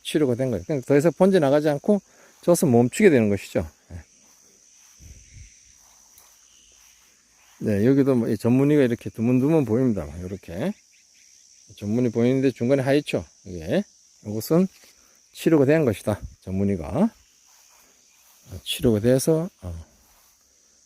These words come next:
저 정도로 있는 것은 여도 마찬가지로, 어, 이렇게 전무늬가 있네요. 그 중간에 하얗고 동그라미 타원이 돌아가면서 하얘졌어요. 그러니까 그거는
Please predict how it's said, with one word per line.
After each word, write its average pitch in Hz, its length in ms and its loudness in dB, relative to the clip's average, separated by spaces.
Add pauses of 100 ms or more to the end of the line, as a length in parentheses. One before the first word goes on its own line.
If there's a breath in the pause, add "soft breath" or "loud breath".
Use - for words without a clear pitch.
(120)
저 120 80 -4
정도로 196 500 4
있는 143 280 0
것은 117 420 -4
여도 131 180 -2
마찬가지로, 123 640 -2 (220)
어, 87 200 -14 (100)
이렇게 101 480 -12 (1000)
전무늬가 104 440 -4
있네요. 95 560 -6 (220)
그 95 140 -16
중간에 110 320 -4
하얗고 95 520 -8 (200)
동그라미 117 360 -2
타원이 123 320 -2
돌아가면서 110 520 -4 (340 soft breath)
하얘졌어요. 90 440 -12
그러니까 101 240 -8
그거는 101 320 -2